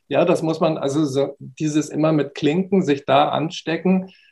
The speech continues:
das ist, äh, wer, wer vielleicht überhaupt kein Immunsystem hat, ein völlig, äh, geschwächtes Immunsystem.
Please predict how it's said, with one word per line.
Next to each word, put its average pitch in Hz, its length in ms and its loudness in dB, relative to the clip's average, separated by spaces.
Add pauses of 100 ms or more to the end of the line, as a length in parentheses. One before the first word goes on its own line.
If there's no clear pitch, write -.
(160)
das 151 220 2
ist, 156 300 0
äh, 139 220 -2
wer, 147 340 4
wer 156 160 4
vielleicht 156 320 -2
überhaupt 160 340 -4
kein 160 200 -2
Immunsystem 151 920 0
hat, 127 180 -4
ein 117 120 -8
völlig, 196 540 0
äh, 156 140 -2
geschwächtes 151 720 -6
Immunsystem. 143 960 -2